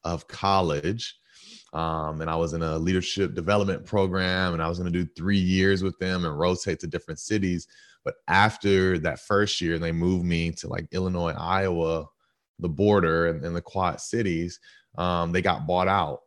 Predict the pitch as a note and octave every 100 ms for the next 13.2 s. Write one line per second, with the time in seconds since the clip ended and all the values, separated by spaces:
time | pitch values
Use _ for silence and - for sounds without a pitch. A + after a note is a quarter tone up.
0 | - E2+ - F2+ F2 E2+ D#2+ E2 D#2+ D#2+
1 | D2+ D2+ F2 G#2+ G2+ E2+ E2 - E2+ F2
2 | E2+ E2+ - F#2+ F2 E2+ - - A2 -
3 | D#2 D2 D#2+ G#2 G2 F#2 F2+ F2+ E2 D2
4 | - - A2+ A2+ F2+ D2+ D2 D2 - -
5 | - - _ - G2 F#2 F#2 F#2+ F2+ F2+
6 | - - G2 G2+ G#2 A2 B2 G#2 D#2+ D2
7 | C#2+ D2 F2+ E2+ F2+ F2+ F2 D#2 F2+ F2+
8 | F#2 F2 D2+ E2 D#2 - F2 E2+ D#2+ -
9 | D3+ A#2+ F2+ E2+ E2+ E2+ F2+ F#2 _ _
10 | _ _ - E2+ - F#2 F#2 - F2+ F2+
11 | F#2 F#2 - D#3 E3 - F2+ D2+ - D2
12 | D2 G#2 A#2 A#2 A#2+ A#2+ F#2+ B1 D#2+ C2+
13 | B1+ G#1+